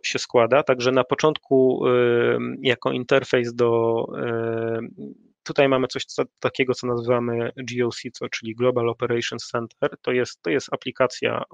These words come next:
webowa, która tak właściwie służy do zarządzania tę naszą całą,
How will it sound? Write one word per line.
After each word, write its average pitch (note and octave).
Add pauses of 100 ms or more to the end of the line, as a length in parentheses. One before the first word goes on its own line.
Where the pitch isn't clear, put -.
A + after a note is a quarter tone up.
(120)
webowa, B2 (380)
która A#2+
tak A#2+
właściwie A#2
służy A#2
do A#2
zarządzania A#2
tę B2
naszą A2+
całą, A#2